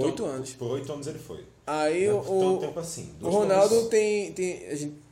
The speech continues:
Speaker 2: não tem como falar de Ronaldo dois mil e dois sem lembrar das lesões de Ronaldo. Ele teve rompimento de liga-, ligamento cruzado, tudo que era ligamento, o Ronaldo, infelizmente, ele não teve sorte no joelho. Tem até aquela imagem muito marcante dele tentando dar um drible, que ele,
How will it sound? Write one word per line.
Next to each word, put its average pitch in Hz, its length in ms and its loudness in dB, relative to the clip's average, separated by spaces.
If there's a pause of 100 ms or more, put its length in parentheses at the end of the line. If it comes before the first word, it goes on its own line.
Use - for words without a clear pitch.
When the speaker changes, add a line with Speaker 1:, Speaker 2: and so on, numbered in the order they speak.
(200)
Speaker 2:
não 160 220 -4
tem 190 180 -2
como 196 200 -6
falar 147 240 0
de 147 80 -4
Ronaldo 135 440 -2
dois 135 160 -6
mil 143 120 -2
e - 20 -6
dois 131 240 0
sem 185 120 -4
lembrar 175 220 -4
das 139 160 -4
lesões 156 320 -4
de 143 60 -8
Ronaldo. 117 580 -6 (120)
Ele 131 220 -4
teve 151 720 0 (640)
rompimento 151 580 -6
de 139 60 -4
liga-, 143 240 0
ligamento 143 420 -2
cruzado, 139 640 -2
tudo 190 180 -6
que 208 100 -4
era 196 140 4
ligamento, 175 540 0
o 165 40 -6
Ronaldo, 151 340 -2
infelizmente, 147 500 -6
ele 147 500 0
não 143 140 -6
teve 143 240 -6
sorte 123 300 -4
no 131 80 -10
joelho. 135 420 -2 (320)
Tem 147 120 -4
até 147 180 -4
aquela 160 260 -2
imagem 143 320 -6
muito 175 300 -8
marcante 139 460 -8
dele 120 680 -4 (140)
tentando 147 340 -4
dar 139 160 0
um 135 120 -2
drible, 123 260 -6
que 123 120 -10
ele, 127 280 -10